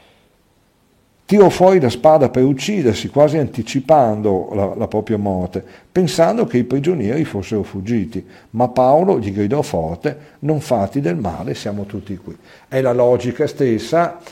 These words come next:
eh, eh, implicita del perdono. "Tu non sei il mio carceriere". Eh, uno potrebbe dire: "Ma che mi importa a me se, se ammazza il mio carceriere? Anzi, a maggior ragione gli sta bene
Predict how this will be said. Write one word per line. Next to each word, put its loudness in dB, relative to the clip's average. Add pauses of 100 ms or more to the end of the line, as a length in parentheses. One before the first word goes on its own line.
(120)
eh, -10
eh, -8
implicita -4
del -2
perdono. -2 (340)
"Tu 2
non -2
sei 0
il -4
mio -4
carceriere". -6 (240)
Eh, -12
uno -6
potrebbe -4
dire: -2
"Ma -6
che -8
mi -6
importa -4
a -6
me -8
se, -8
se -12
ammazza -8 (280)
il -10
mio -4
carceriere? -6
Anzi, -8
a -8
maggior -6
ragione -8
gli -10
sta -10
bene -6